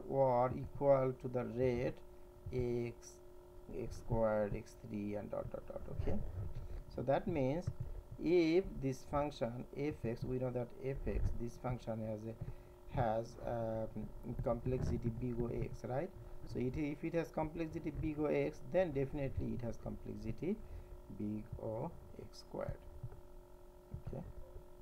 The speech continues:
because for all x as positive x, x squared is greater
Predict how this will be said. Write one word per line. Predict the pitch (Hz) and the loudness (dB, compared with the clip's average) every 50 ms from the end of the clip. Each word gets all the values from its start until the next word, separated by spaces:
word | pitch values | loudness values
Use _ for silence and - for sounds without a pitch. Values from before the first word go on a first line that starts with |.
| - - - - - - - - - - - - - - - - - - - - - - - - - - - - - - - - - - - | -16 -16 -16 -16 -16 -16 -16 -16 -16 -16 -16 -18 -18 -18 -16 -16 -16 -18 -18 -18 -18 -16 -16 -16 -14 -14 -14 -14 -12 -12 -12 -12 -12 -12 -10
because | 117 110 - 117 120 127 - - | -8 -4 -2 -2 -2 -2 -2 -2
for | - 110 107 107 - | 0 0 0 2 2
all | 123 139 151 156 156 151 - - - - | 2 4 4 6 6 4 4 0 -2 -2
x | 127 127 123 120 120 - - - - - - - - - | 0 0 0 0 -2 -6 -10 -16 -18 -18 -18 -12 -8 -6
as | 117 113 - - | -6 -6 -6 -4
positive | - 117 113 117 117 - 117 113 120 | -2 -2 -2 -2 -4 -6 -4 -4 -2
x, | 131 127 135 160 - - - - | 0 0 -2 -2 -6 -10 -12 -10
x | 120 - - | -10 -10 -12
squared | - - - 117 113 110 117 - 127 | -12 -6 -2 0 2 2 0 0 -2
is | 113 107 | -2 -4
greater | - - 98 98 104 110 | -2 -4 -4 -4 -4 -4